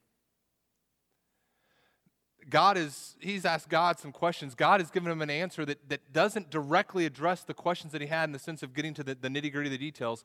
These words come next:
Does Habakkuk understand? Look at the very end of the book of Habakkuk, and you tell me. Actually, I'll tell you too.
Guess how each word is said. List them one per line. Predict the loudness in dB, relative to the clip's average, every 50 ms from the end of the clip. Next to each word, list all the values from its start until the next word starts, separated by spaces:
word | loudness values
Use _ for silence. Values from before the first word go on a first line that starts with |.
| _ _ -12
Does | -12 -10 -8
Habakkuk | -6 0 2 2 2 2 0 -2 -4 -4
understand? | -4 -4 -4 -6 -8 -8 -8 -6 -4 -4 -4 -4 -6 -10 _ _ _ _ _ -8
Look | -8 -8 -6
at | -6
the | -10 -8
very | -6 -4 -2 -2 -2 -2 -4 -6 -8 -12 _ _ _ _ _ _ _ _ -8
end | -6 -6 -6 -8 -10 -12 -14 -12 -8
of | -4 -2 -2 -2 -4
the | -8 -12
book | -10 -10 -10 -10
of | -12 -12
Habakkuk, | -10 -8 -6 -6 -6 -8 -10 -14 -18 -18 -18 -18
and | -20 -20 -20 -20 _ _ _ -20
you | -20
tell | -16 -12 -12 -10 -10
me. | -10 -12 -14 -16 -18 -20 _ _ _ _ _ _ _ _ _ -12
Actually, | -12 -12 -10 -8 -6
I'll | -6 -6
tell | -6 -8 -12 -14
you | -14 -16
too. | -20 _ -20 -20